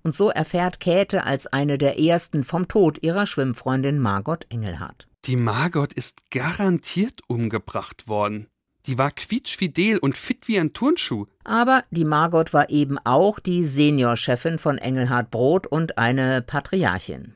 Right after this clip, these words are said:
Speaker 2: Die genau wusste, was sie will, und alle mussten natürlich nach ihrer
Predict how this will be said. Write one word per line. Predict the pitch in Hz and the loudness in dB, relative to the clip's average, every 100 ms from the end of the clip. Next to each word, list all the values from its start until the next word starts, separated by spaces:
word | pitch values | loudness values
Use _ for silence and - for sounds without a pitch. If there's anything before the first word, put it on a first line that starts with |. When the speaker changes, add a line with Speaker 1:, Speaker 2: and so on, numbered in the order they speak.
| - | -6
Speaker 2:
Die | 160 | -2
genau | 165 156 147 | 0 0 0
wusste, | 185 - - 220 - - - - | -2 -2 -2 -2 -2 -12 -10 -4
was | 151 | -4
sie | 160 135 | -2 0
will, | 160 214 262 247 | 2 4 2 -2
und | - 170 170 - | 0 -2 -2 -2
alle | 151 180 190 - | 0 0 -2 -6
mussten | 160 160 - - | -6 -6 -6 -4
natürlich | 180 160 170 170 - | -4 -2 -2 -2 -2
nach | 151 - | -6 -2
ihrer | 147 147 147 143 | 0 2 2 0